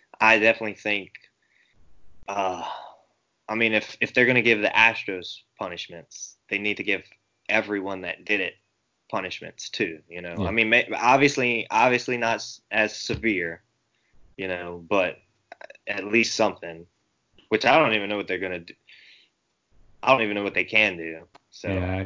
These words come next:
Speaker 2: I, I agree. We, we talked, we said a little earlier,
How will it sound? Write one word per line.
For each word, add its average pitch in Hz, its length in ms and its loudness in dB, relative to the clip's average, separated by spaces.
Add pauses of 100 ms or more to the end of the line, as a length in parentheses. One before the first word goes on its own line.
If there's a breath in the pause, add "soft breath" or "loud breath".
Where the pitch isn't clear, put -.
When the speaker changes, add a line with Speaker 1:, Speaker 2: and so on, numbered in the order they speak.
(160)
Speaker 2:
I, 101 60 -2
I 98 60 0
agree. 95 300 2
We, 110 280 6
we 117 200 10
talked, 107 380 4
we 107 140 4
said 110 160 6
a 104 40 8
little 98 200 8
earlier, 101 440 6